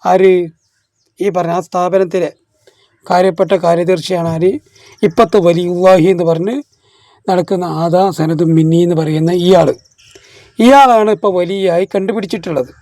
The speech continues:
എന്നിട്ടാണ് ഈ സെൽഫി എടുത്തിട്ടുള്ളത്. ഇനി ഈ സുഹാബിനും കൂട്ടിപ്പിടിച്ച് ഇവരുടെ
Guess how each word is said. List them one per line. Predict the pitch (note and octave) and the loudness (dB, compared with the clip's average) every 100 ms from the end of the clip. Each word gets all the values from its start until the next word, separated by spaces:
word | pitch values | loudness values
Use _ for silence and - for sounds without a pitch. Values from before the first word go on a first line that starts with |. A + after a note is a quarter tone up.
| _ _ _ _ _ A#3 | _ _ _ _ _ 2
എന്നിട്ടാണ് | B3 B3 A3 G3 | 4 4 4 2
ഈ | F#3 | 0
സെൽഫി | F3 F3 - | -4 -8 -8
എടുത്തിട്ടുള്ളത്. | F3+ G3+ E3 D3 A#2+ - _ _ _ _ _ _ _ _ - | -10 -10 -8 -10 -10 -14 _ _ _ _ _ _ _ _ -6
ഇനി | A#3+ C#4+ | 0 2
ഈ | C#4 | 2
സുഹാബിനും | - A3 A3 A3+ A3+ G#3+ | 2 4 4 2 -2 -8
കൂട്ടിപ്പിടിച്ച് | G#3 F#3 F#3 F#3 G#3+ | -8 -8 -10 -10 -6
ഇവരുടെ | G3+ G3 F#3+ G3 F#3+ | -4 -4 -2 -2 -4